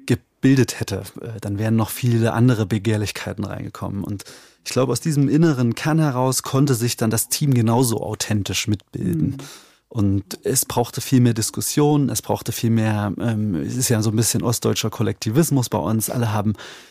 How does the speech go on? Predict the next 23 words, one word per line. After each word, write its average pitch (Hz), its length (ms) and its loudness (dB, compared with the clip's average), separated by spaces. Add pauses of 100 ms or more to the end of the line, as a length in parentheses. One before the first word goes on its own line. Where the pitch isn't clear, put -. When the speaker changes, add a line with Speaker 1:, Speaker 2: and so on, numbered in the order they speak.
(140)
Speaker 1:
die - 60 -8
gleichen 127 400 2
Vetos 123 440 2
und 131 80 4
Mitspracherechte, 107 1120 -2
ähm, 104 640 0
da 135 120 -2
kommen 143 220 2
die 117 100 -2
gleichen 120 340 2
Reibungen 101 500 2
zustande, 98 760 -2
ähm, 101 320 -2 (520)
Zuckerbrot 139 560 2
und 135 140 2
Peitsche, 110 400 0
sag 98 200 0
ich 95 140 -2
mal, 98 140 2
genauso 120 400 2
wie 135 160 4
ich, 139 340 0
äh, 127 260 0